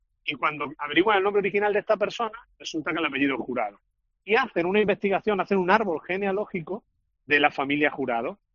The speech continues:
y se remontan a mil ochocientos setenta y uno. O sea, imagínate el árbol genealógico que consiguen. Investigan a todos sus candidatos y así es como dan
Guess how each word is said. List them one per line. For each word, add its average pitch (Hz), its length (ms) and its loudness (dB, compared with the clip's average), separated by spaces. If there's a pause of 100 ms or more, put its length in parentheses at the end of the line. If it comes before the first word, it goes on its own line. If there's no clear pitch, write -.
(140)
y - 100 -6
se 175 180 2
remontan 190 680 -2
a 165 120 -2
mil 190 300 -6
ochocientos 180 640 -6
setenta 156 420 -10
y 143 60 -4
uno. 135 200 -2
O - 20 -8
sea, 139 140 -6
imagínate 175 400 -2
el 190 60 2
árbol 180 280 2
genealógico 180 560 0
que 143 60 -4
consiguen. 143 440 -4 (920)
Investigan 160 600 -2
a 135 80 -4
todos 185 220 -6
sus 220 120 -14
candidatos 190 600 -4
y 156 140 2
así 175 260 2
es 170 120 2
como 165 280 2
dan 170 240 2